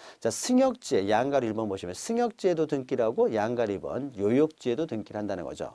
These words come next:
그러면은 승역지 옆에다가요, 신청이라고만 쓰시면 됩니다. 승역지에는 지역권 설정에 신청에 의해서 승역지 지역권 등기가 되고요.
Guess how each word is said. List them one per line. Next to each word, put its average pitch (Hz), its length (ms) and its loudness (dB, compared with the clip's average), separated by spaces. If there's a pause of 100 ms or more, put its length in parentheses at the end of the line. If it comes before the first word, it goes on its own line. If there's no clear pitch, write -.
(100)
그러면은 101 320 -4
승역지 - 480 -2
옆에다가요, 98 640 2
신청이라고만 170 800 -2
쓰시면 104 300 -6
됩니다. 73 320 -10 (500)
승역지에는 185 880 4 (100)
지역권 156 480 4
설정에 151 680 -2
신청에 220 840 2
의해서 117 600 4
승역지 180 600 -2
지역권 107 400 -2
등기가 107 280 -2
되고요. 78 640 -4